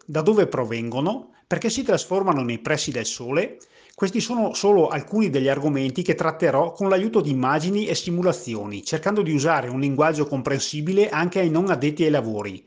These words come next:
puntando molto sulla suggestività, oltre ovviamente a cercare di far comprendere qualche concetto basilare su questi fenomenali oggetti celesti. Voglio e proverò a far sì che la serata scorra via piacevolmente, cercando di invogliare quanti verranno a vederla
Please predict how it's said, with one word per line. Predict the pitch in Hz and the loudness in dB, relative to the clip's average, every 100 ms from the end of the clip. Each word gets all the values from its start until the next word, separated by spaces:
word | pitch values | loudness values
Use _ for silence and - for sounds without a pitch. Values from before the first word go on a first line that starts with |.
| _ - - - | _ -20 -16 -2
puntando | 170 190 214 185 | 0 2 2 2
molto | 170 185 147 | 2 2 0
sulla | - 143 | -2 -4
suggestività, | - 156 147 - 147 123 - 127 147 | -4 -2 -2 -2 -4 -6 -2 -2 2
oltre | 190 202 170 | 2 4 2
ovviamente | 139 139 165 165 139 117 | 2 2 2 0 0 -4
a | |
cercare | - 139 180 175 | -4 -4 0 0
di | 131 | 0
far | 120 160 165 | -2 -4 -2
comprendere | 143 - 165 180 196 | -4 0 0 2 0
qualche | 160 165 170 | 0 0 0
concetto | 175 120 165 165 | -2 0 -2 0
basilare | 131 123 160 135 117 127 180 - - | 0 -2 0 0 0 0 -2 -4 -20
su | - 180 | -12 0
questi | 208 - | 0 0
fenomenali | 165 156 147 147 151 175 208 | -2 0 0 2 2 2 2
oggetti | 165 143 143 165 | 2 0 -2 -4
celesti. | - 117 107 - - 98 - _ _ - - - | -6 -6 -6 -8 -12 -12 -14 _ _ -20 -14 0
Voglio | 151 190 240 202 | 2 4 4 4
e | |
proverò | 160 160 170 202 | 4 6 8 6
a | |
far | 190 147 | 4 0
sì | - | -2
che | 196 | -2
la | 165 | 0
serata | - 127 131 147 | 0 -4 -2 0
scorra | 170 - 175 | -2 0 0
via | 170 202 | 2 0
piacevolmente, | - 143 - 160 143 113 107 98 110 | 2 -2 0 0 0 0 -6 -8 -8
cercando | - 143 180 185 143 | -6 -4 -2 0 0
di | 143 | 2
invogliare | 147 139 135 175 160 | 2 2 4 2 2
quanti | - 165 165 | 0 0 0
verranno | 127 131 156 170 | 0 0 0 0
a | |
vederla | 123 113 113 117 156 - | -2 -4 -4 0 -2 -2